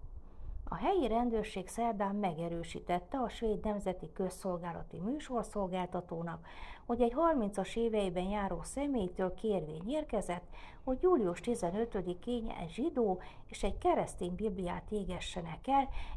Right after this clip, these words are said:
Izrael stockholmi nagykövetsége előtt, szimbolikus összejövetelként a szólásszabadság érdekében.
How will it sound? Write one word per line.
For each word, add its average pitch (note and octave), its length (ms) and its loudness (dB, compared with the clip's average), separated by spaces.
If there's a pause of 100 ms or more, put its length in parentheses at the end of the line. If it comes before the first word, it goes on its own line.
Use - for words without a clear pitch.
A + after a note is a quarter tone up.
Izrael G#3+ 560 0
stockholmi G3 640 0
nagykövetsége F3+ 1040 -2 (140)
előtt, C#4 400 4 (320)
szimbolikus A3 920 0
összejövetelként F#3 1300 -2
a D#3+ 80 -2
szólásszabadság G3 1200 -2 (140)
érdekében. E3+ 1040 -6